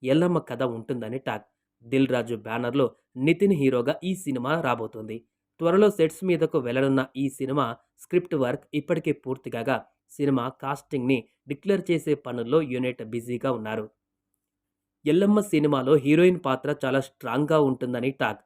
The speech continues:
ముఖ్యంగా ఎల్లమ్మలో హీరోయిన్ ఎమోషనల్ చాలా ఇంపాక్ట్ కలగజేస్తుందని తెలుస్తోంది. అందుకే ఆ పాత్ర కోసం సాయి పల్లవిని తీసుకోవాలనే ప్లానింగ్‌లో ఉన్నారు. అయితే సాయి పల్లవి కథ నచ్చితే చేయడానికి రెడీ అవుతుంది. నితిన్ ఎల్లమ్మలో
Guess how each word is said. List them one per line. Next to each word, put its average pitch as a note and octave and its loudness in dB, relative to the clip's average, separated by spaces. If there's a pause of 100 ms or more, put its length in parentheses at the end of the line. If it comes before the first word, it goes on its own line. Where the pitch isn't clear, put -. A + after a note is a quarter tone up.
(260)
ముఖ్యంగా B2+ -4 (300)
ఎల్లమ్మలో D#3 4
హీరోయిన్ F#3 4 (100)
ఎమోషనల్ D#3+ 0
చాలా A#2+ -4 (160)
ఇంపాక్ట్ C#3 -6 (100)
కలగజేస్తుందని C3 -4
తెలుస్తోంది. A2 -12 (440)
అందుకే C3+ -2 (360)
ఆ D#3 2
పాత్ర F3+ 0
కోసం D#3+ -2
సాయి C3+ -2
పల్లవిని B2+ -6
తీసుకోవాలనే B2 -6
ప్లానింగ్‌లో C#3 -2
ఉన్నారు. A2+ -2 (440)
అయితే F#3 0
సాయి D#3+ -2
పల్లవి D#3 -4
కథ B2+ -10
నచ్చితే C#3 -4
చేయడానికి A#2+ -6 (320)
రెడీ A#2+ -2
అవుతుంది. G#2+ -10 (360)
నితిన్ C#3+ 0 (120)
ఎల్లమ్మలో C#3+ 2